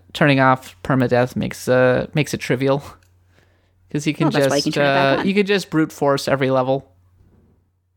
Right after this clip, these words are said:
Speaker 2: Yeah, but that's why you can turn it on. And I can turn it off.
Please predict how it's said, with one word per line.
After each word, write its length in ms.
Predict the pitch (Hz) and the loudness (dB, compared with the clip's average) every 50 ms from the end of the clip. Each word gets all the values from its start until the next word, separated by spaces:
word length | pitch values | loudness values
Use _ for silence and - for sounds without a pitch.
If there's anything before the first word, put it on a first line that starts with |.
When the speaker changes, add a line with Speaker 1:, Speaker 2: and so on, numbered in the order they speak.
| _ _ _ - | _ _ _ -6
Speaker 2:
Yeah, 180 | 359 - 139 | -4 -2 -2
but 120 | - - - | -2 -2 -2
that's 220 | 143 139 - - | -2 -2 0 0
why 80 | 160 151 | 2 2
you 100 | 151 160 | 2 2
can 100 | - 170 | 0 -4
turn 140 | - 175 185 | -4 -2 -4
it 100 | 208 - - | -4 -4 -4
on. 180 | - - - - _ _ _ _ _ _ _ _ _ _ _ _ _ _ - | -6 -6 -8 -10 _ _ _ _ _ _ _ _ _ _ _ _ _ _ -8
And 180 | - 107 - - | -6 -2 0 0
I 120 | 160 185 | 0 0
can 200 | - - - 208 | 0 -4 -8 -8
turn 180 | - 196 185 202 | -6 -4 -2 -2
it 80 | 202 196 | -2 -2
off. 320 | - - - - - | -4 -4 -8 -12 -16